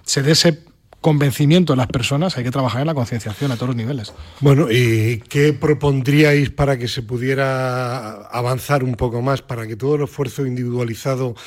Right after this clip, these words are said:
Speaker 2: que hay de muchas entidades como las vuestras, al final tuviera unos, unos frutos, recogiera una cosecha mayor?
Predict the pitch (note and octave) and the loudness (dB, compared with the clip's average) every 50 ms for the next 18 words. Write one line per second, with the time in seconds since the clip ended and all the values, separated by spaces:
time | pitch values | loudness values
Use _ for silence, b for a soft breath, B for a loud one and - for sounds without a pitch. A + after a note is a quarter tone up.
0 | B B B B B _ - - A#2+ A#2+ B2+ C3+ C#3 C3+ B2 A#2 A2+ A2+ A#2+ B2 | B B B B B _ -8 -6 -4 -2 0 0 0 0 -2 -4 -4 -4 -4 -4
1 | - - A#2+ G2+ A#2 A2+ G#2 A2 A#2 B2 B2+ A2 - - A#2 A2+ G#2+ A2 G#2+ G#2 | -4 -6 -6 -4 -6 -6 -6 -4 -4 -2 -2 -4 -4 -6 -8 -8 -8 -6 -6 -4
2 | B2 A#2+ - - A#2 A#2+ A#2 A2 - B B B B B B2 B2 A#2+ G#2+ - B2+ | -6 -6 -6 -8 -8 -8 -8 -8 -10 B B B B B -8 -6 -6 -6 -4 -4
3 | A#2+ C3 C3 C3 B2+ A#2+ A#2+ - - - A2+ A2+ B2+ C3+ C3 C3 B2+ B2+ C3 C3 | -2 0 0 -2 -2 -4 -8 -14 -12 -10 -6 -2 0 0 0 0 0 0 -2 -4
4 | - C3 B2+ B2+ B2+ B2+ B2+ B2 B2 A#2+ A#2 - - - - - C3 B2 B2 A2 | -4 -6 -4 -4 -2 -2 -2 -2 -2 -4 -4 -6 -8 -10 -10 -8 -6 -6 -6 -6
5 | - - C3 B2+ - C3 A#2 A#2 A2 G#2+ A2+ - - C#3+ C3+ C3 C3 A#2+ B B | -6 -6 -8 -6 -6 -6 -6 -6 -8 -8 -10 -8 -4 -4 -2 -2 -2 -4 B B
6 | B B B B C#3+ C#3 C#3+ C#3+ C3+ A#2 G#2 A#2 A2 - C3 A2+ - - C3 B2 | B B B B 0 2 2 2 2 2 0 -2 -2 -2 -2 -2 -2 -2 -2 -2
7 | B2 A#2+ A#2+ G#2 A2 A#2 A#2+ B2 C3+ A#2 - - | 0 -2 -4 -4 -6 -4 -2 0 0 -2 -4 -8